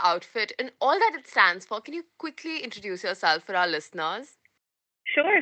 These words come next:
Speaker 2: So my name is Sanjana Rishi. I, um, was born in Delhi and then kind of grew up everywhere over the world. So, um, I moved to New York, and then I moved to London, and then I moved, uh, to California, and then I went to law school.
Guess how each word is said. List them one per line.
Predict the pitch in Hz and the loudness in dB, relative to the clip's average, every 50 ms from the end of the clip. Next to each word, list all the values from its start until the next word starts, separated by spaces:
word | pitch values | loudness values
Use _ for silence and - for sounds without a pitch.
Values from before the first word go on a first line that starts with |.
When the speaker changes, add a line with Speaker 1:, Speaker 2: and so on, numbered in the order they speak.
| - - | 2 0
Speaker 2:
So | 277 247 240 233 226 | 0 0 0 0 0
my | 233 226 220 | 4 4 4
name | 220 220 226 240 | 4 4 0 -2
is | 254 247 - | -4 -8 -8
Sanjana | 214 196 208 214 214 214 190 | -10 -10 -8 -6 -4 -4 -2
Rishi. | 185 196 - - 254 285 320 320 - - | -4 -4 -6 -10 -10 -10 -10 -10 -10 -6
I, | - 170 170 165 165 170 170 170 180 180 - - 175 175 170 165 165 160 160 160 | -2 0 2 4 6 6 4 4 2 0 0 -2 -6 -6 -6 -4 -4 -4 -4 -6
um, | 160 165 170 170 165 165 _ _ _ _ _ _ _ | -6 -8 -12 -14 -16 _ _ _ _ _ _ _ _
was | 175 185 160 175 | -20 -18 -12 -4
born | - 185 175 175 202 | 0 2 2 4 2
in | 226 220 | 2 4
Delhi | 196 180 170 170 185 208 233 226 - | 6 6 6 6 2 0 0 0 -2
and | - 190 190 | -2 -2 0
then | 180 170 185 185 | 0 -2 0 0
kind | 214 196 185 180 | 0 0 0 0
of | 170 165 | -2 -6
grew | 170 185 185 180 | -4 -2 0 0
up | 170 180 - - | -2 -2 -2 0
everywhere | - 165 156 180 170 170 165 165 165 160 160 - | 0 2 2 2 2 2 4 4 4 4 2 0
over | - 170 156 165 | -2 -8 -8 -8
the | 156 170 | -8 -8
world. | 156 151 139 135 139 147 156 156 _ - | -6 -4 -4 -4 -4 -6 -8 -10 _ -10
So, | - 170 151 151 151 151 156 _ _ _ _ _ _ _ _ _ _ _ - 180 | -8 -6 -6 -4 -6 -8 -8 _ _ _ _ _ _ _ _ _ _ _ -6 -2
um, | 180 170 170 170 160 - | -2 -2 -2 -2 -2 -4
I | 185 | -4
moved | 190 190 196 - - | -4 -4 -10 -10 -12
to | 202 | -12
New | 180 180 180 | -10 -8 -6
York, | 180 208 247 269 269 262 254 247 - | -4 -2 -2 2 4 4 4 4 2
and | 220 196 185 | -2 -2 0
then | 175 | 2
I | 175 175 | 2 2
moved | 180 180 180 - - | 2 -2 -10 -12 -10
to | 190 | -8
London, | 170 180 202 214 214 214 208 208 196 190 196 196 190 | -2 0 0 0 0 2 2 4 6 6 4 4 0
and | 180 175 | -2 -4
then | 175 165 | -2 0
I | 160 165 175 | 0 0 0
moved, | 170 165 165 160 160 - - - _ - - | -4 -14 -16 -16 -16 -18 -20 -20 _ -6 -4
uh, | 165 156 147 - - - - - | -2 -2 -2 -4 -6 -10 -14 -10
to | 185 | -6
California, | - 180 139 151 170 - - 254 247 240 233 226 220 208 202 196 190 185 175 175 165 - | -4 -4 -2 -4 -4 -4 -2 2 6 6 6 8 8 6 6 6 2 2 0 0 0 -2
and | 170 170 165 | -4 -4 -4
then | 170 160 165 | -4 -2 -2
I | 170 165 170 | -2 -2 -2
went | 165 160 160 - - | -4 -6 -8 -8 -8
to | 180 | -4
law | 202 220 220 214 - _ | -2 -2 -2 -4 -6 _
school. | - 226 202 190 185 180 175 170 170 175 | -10 -8 -6 -6 -6 -6 -6 -6 -8 -10